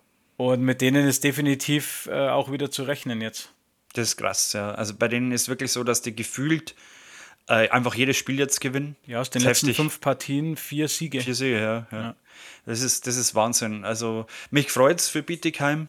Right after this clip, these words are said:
Speaker 2: schon ein Stück weit, weil, weil dieses nach unten durchgereicht werden, das die erlebt haben, das ist im Eishockey, äh, noch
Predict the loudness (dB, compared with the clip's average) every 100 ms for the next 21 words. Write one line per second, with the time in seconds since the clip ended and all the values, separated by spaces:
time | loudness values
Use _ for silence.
0 | -4 -2 -2 -2 0 4 4 6 4 4
1 | -2 -4 -8 -2 0 0 -8 _ -6 -2
2 | 0 -2 -4 -20 -20 -20 -6 -4 -2 -4
3 | -4 0 0 2 4 4 2 -2 0 2
4 | 2 0 2 2 2 -2 0 0 0 0
5 | 2 2 4 2 2 -2 0 2 0 -2
6 | -4 -4 -4 -6 -14 -16 -14 -16 -16 -18
7 | -20 -20 -20 -20 _ -12 2 6 6 6
8 | 0 -6 0 2 2 -2 -6 -10